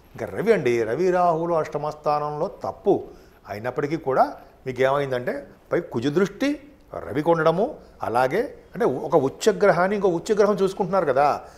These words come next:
ఎప్పుడు ఫిబ్రవరి నుంచి ఏప్రిల్ వరకు ఉంటారు. So రవి దృష్టి, రవికి కుజ దృష్టి ఉండడము, తన ఓన్ హౌస్‌ని చూసుకోవడం వలన కుజుడు, అలాగే రాహువు కూడా కలిసి ఉండడం వలన విశేషించి యోగించి తీరుతాడండి రాహు. అమృత తుల్య యోగంలో ఉన్నాడు.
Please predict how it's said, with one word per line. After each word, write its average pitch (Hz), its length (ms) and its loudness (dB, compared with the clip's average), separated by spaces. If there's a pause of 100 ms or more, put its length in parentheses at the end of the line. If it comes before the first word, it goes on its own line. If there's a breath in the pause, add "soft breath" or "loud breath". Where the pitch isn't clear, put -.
(240 loud breath)
ఎప్పుడు 160 200 2
ఫిబ్రవరి 170 460 6
నుంచి 160 240 -4
ఏప్రిల్ 151 360 4
వరకు 135 240 2
ఉంటారు. 117 400 2 (380 loud breath)
So 240 100 4 (300)
రవి 131 140 2
దృష్టి, 202 540 0 (400)
రవికి 254 420 0 (840)
కుజ 120 120 -6
దృష్టి 185 260 2
ఉండడము, 180 400 -2 (320)
తన 120 240 0
ఓన్ 190 220 2
హౌస్‌ని 208 260 2
చూసుకోవడం 170 380 0
వలన 156 120 0
కుజుడు, 160 400 -2 (320 loud breath)
అలాగే 202 220 -2
రాహువు 160 680 2
కూడా 226 160 6
కలిసి 180 220 2
ఉండడం 151 180 2
వలన 156 220 0 (360 loud breath)
విశేషించి 208 480 0
యోగించి 208 400 2
తీరుతాడండి 175 500 2
రాహు. 120 440 2 (300 loud breath)
అమృత 185 400 0
తుల్య 185 160 2
యోగంలో 165 420 4
ఉన్నాడు. 135 580 0